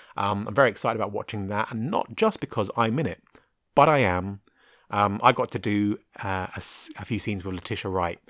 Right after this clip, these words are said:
so I'm really looking forward to, um, seeing that when it comes on. Um, but yeah, John Boyega,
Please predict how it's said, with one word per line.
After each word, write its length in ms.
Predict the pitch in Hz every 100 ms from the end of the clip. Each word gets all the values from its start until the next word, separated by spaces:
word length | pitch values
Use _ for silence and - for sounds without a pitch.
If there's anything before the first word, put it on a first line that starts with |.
| - _
so 120 | -
I'm 80 | 98
really 140 | 101
looking 180 | 98 101
forward 260 | - 92 90
to, 280 | - 95 90
um, 240 | 90 90 -
seeing 260 | - 95
that 100 | 95
when 80 | 101
it 80 | 92
comes 220 | 104 90
on. 180 | 87 90 _ _ - - - - -
Um, 400 | 131 135 135 - _ _ _ _ _ _ _ _ _ - _
but 180 | - 165
yeah, 220 | 190 139 - _ _ _ _ _
John 160 | - 175
Boyega, 560 | 147 120 113 92 95